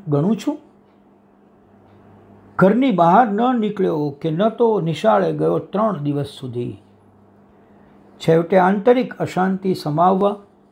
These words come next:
હરિદ્વાર જઈ એક ગુરુ પાસે દીક્ષા લઈ વર્ષો સુધી સાધના કરી.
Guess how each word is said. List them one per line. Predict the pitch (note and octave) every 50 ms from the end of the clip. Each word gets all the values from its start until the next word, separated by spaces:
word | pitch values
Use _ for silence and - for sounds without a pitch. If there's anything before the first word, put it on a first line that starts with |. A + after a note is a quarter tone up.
| _ _ _ _ _ _ _ _ _ _ _ _ -
હરિદ્વાર | - F3+ A3 G#3 E3+ F#3+ G#3+ G3+ F#3 E3 D#3
જઈ | C3 - D#3 F3 F3+ F3+
એક | F3 - E3 D#3+ D3+ - D3
ગુરુ | D3 D3+ F3+ F3+
પાસે | F3 - D#3+ D3+ D3 D3+ - D3
દીક્ષા | B2+ C3 C3 C3 - - - G#3 G#3 F#3
લઈ | D#3 D3+ C#3 C3 C3 - - _ _ _ _ _ _ _ _ -
વર્ષો | C#3 C#3+ D3+ D3+ - - A#3+ B3+ A3
સુધી | - - D#3+ C#3+ B2+ C3 B2+ B2 A#2+ - _ _
સાધના | - C#3+ C3+ B2+ A#2+ B2 B2+ B2+ B2+ A#2+ -
કરી. | - - A#2+ A#2+